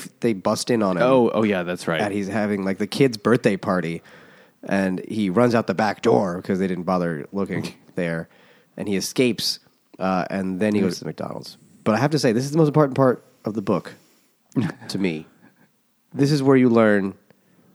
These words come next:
Speaker 1: what a monster he truly is. There's all this stuff about how he, like, you know, eats heads and all this
Speaker 2: <laughs>
Speaker 1: shit,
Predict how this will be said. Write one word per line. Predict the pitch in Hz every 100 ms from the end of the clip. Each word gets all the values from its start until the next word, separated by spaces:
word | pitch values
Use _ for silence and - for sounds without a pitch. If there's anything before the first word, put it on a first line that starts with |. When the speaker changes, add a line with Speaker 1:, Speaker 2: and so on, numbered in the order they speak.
| _ -
Speaker 1:
what | 117 123
a |
monster | 101 98 98 95
he | 90
truly | 87 90 85 73
is. | 57 -
There's | 92
all | 98 120
this | 135
stuff | - 104 85 -
about | - 82
how | 90 85
he, | 78
like, | 78 78 -
you | 92
know, | 76 71 - -
eats | 107 -
heads | - 98 - 147 -
and | 285
all | -
this | 90 85
Speaker 2:
<laughs> |
Speaker 1:
shit, | - 87